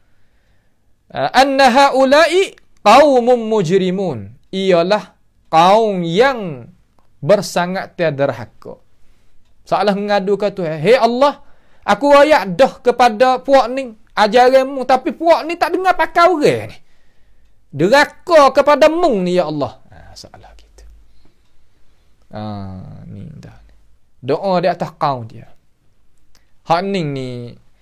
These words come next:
Nabi Musa malu ni, akhirat esok. Nah, malu. Malu lagu mana? Bukan duk silap apa, ya harus sini tak ada gapo, cuma orang apabila sapa ke, ke makam hak tinggi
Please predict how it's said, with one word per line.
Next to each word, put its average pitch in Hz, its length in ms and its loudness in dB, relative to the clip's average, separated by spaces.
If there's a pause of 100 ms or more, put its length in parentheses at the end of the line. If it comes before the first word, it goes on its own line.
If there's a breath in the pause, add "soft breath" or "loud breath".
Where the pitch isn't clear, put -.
(560)
Nabi 139 280 -2
Musa 139 360 -6
malu 139 520 -4
ni, 233 160 -14
akhirat 202 520 -6
esok. - 300 -18 (1080)
Nah, 139 500 0 (220)
malu. 120 560 -14 (800)
Malu 226 320 6
lagu 233 240 4
mana? 277 420 0
Bukan 185 320 -4
duk 160 80 -8
silap 196 480 0
apa, 285 300 0
ya 277 80 -2
harus 220 400 0
sini 320 240 -8
tak 262 180 -6
ada 170 140 -8
gapo, 196 400 -4
cuma 208 420 -4 (880)
orang 185 560 0
apabila 175 320 -2
sapa 170 640 -4
ke, 170 320 -4
ke 156 160 -10
makam 175 560 -4
hak - 160 -8
tinggi 165 240 -8